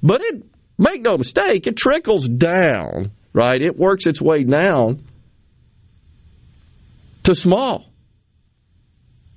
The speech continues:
to smaller businesses. They're not protected.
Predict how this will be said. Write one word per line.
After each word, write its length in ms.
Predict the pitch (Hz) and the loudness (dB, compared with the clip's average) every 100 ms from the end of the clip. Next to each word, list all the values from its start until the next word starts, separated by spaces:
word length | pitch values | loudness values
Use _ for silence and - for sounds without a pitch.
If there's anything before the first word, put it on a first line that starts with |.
| _ _ _ _ _ | _ _ _ _ _
to 100 | 160 | -2
smaller 420 | - 185 269 247 | 2 2 2 -2
businesses. 720 | 135 131 78 - - - - - _ _ _ _ _ _ _ _ _ _ _ _ _ _ _ _ _ _ - _ _ | -2 -4 -6 -14 -20 -20 -20 -20 _ _ _ _ _ _ _ _ _ _ _ _ _ _ _ _ _ _ -20 _ _
They're 160 | 165 269 | 0 0
not 200 | 359 - | 0 -2
protected. 760 | 127 - 147 147 240 277 240 | -2 0 0 0 -2 -2 -4